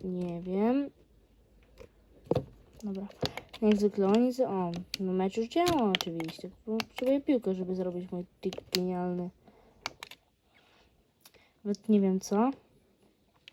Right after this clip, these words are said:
Mój trik, mój genialny trik to nawet nie wiem co. Tak na początku tej gola strzy-, co?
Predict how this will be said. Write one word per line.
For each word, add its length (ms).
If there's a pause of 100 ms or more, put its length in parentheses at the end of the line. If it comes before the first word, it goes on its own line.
(1040)
Mój 120
trik, 240
mój 320
genialny 540
trik 260
to 140
nawet 320
nie 180
wiem 180
co. 460 (800)
Tak 160
na 80
początku 340
tej 240
gola 280
strzy-, 440 (240)
co? 720